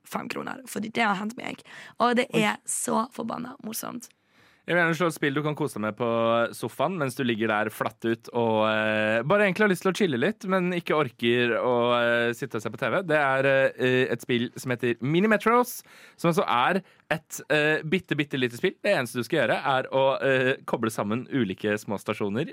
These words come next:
Speaker 2: som har ulike former. Koble dem sammen sånn at du får et fullstendig T-banenett. Det er en utrolig zen opplevelse.
Speaker 1: Åh.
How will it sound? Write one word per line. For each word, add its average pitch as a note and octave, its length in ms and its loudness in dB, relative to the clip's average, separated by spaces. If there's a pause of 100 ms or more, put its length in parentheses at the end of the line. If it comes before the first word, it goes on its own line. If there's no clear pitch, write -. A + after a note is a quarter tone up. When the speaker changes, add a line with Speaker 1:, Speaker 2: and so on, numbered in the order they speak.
Speaker 2:
som - 160 -8
har A2 200 0
ulike G#2+ 340 -6
former. C3 300 0 (320)
Koble F#3 160 2
dem F#3 100 4
sammen F3+ 240 2
sånn F3 140 0
at D#3+ 60 0
du D#3+ 40 -6
får D3+ 140 0
et C#3 100 -10
fullstendig B2+ 360 -4
T-banenett. G#2 540 -2
Det A#2 120 0
er G#2 140 2
en G#2+ 80 -4
utrolig B2+ 340 -6
zen A2+ 260 -8
opplevelse. - 400 -8
Speaker 1:
Åh. A#3+ 560 2